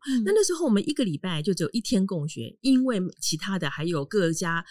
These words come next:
Speaker 2: 对于孩子自己的这个学习的规划。
Speaker 1: 嗯。
Speaker 2: 但在一天共学里面，我们就补足了他在群育上的需要。
Speaker 1: 嗯。
Speaker 2: 小组式的共学有非常好，因为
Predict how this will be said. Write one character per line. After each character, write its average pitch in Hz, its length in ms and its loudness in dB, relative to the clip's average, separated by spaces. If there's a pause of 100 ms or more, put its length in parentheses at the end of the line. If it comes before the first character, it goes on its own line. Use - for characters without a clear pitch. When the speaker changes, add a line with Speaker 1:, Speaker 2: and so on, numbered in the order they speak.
(140)
Speaker 2:
对 226 180 0
于 165 160 0
孩 170 380 -2
子 170 220 -4
自 208 200 -6
己 156 200 -4
的 147 240 -6
这 170 120 -4
个 156 80 0
学 156 200 0
习 - 120 -2
的 147 120 -2
规 147 200 -2
划。 151 320 -2
Speaker 1:
嗯。 285 300 0
Speaker 2:
但 349 100 0
在 359 140 0
一 311 80 2
天 330 180 2
共 302 200 2
学 226 160 4
里 185 100 2
面， 233 160 0
我 - 60 0
们 175 120 4
就 339 140 2
补 190 220 0
足 165 160 -2
了 160 100 0
他 196 220 -6
在 190 160 -4
群 156 360 0
育 233 200 2
上 165 200 2
的 135 80 0
需 135 260 -2
要。 135 180 0
Speaker 1:
嗯。 175 600 -12
Speaker 2:
小 294 200 2
组 226 180 -2
式 254 180 -2
的 202 120 2
共 220 180 2
学 190 140 2
有 156 100 2
非 311 160 2
常 262 160 -2
好， 220 180 -4
因 294 160 -4
为 392 160 -2